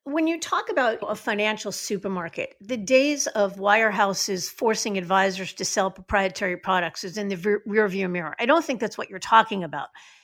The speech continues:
But I think what you're talking about, and correct me if I'm wrong, is essentially the separation of church and state, the separation of product manufacturing and advice and safe asset custody,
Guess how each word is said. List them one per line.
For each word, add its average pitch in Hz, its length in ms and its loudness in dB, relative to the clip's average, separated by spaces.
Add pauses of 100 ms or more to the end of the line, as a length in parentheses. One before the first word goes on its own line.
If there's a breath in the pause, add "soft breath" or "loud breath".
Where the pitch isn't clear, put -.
(240 soft breath)
But 254 200 10
I 254 80 4
think 359 320 4
what 370 140 6
you're 214 140 -2
talking 214 440 6
about, 170 360 2
and 175 200 -2
correct 220 300 2
me 202 100 -2
if 185 120 -4
I'm 185 140 0
wrong, 190 420 8 (440 loud breath)
is 220 220 2
essentially 262 600 2
the 208 120 -4
separation 208 640 2
of 185 120 -4
church - 280 0
and 165 140 -6
state, - 320 -4 (120)
the 202 80 -4
separation 214 840 4
of 180 160 -10
product 196 440 4
manufacturing 180 1040 -2 (160)
and 214 220 0
advice 180 600 -2
and 185 160 -6
safe 190 320 -2
asset 175 400 -4
custody, - 460 -8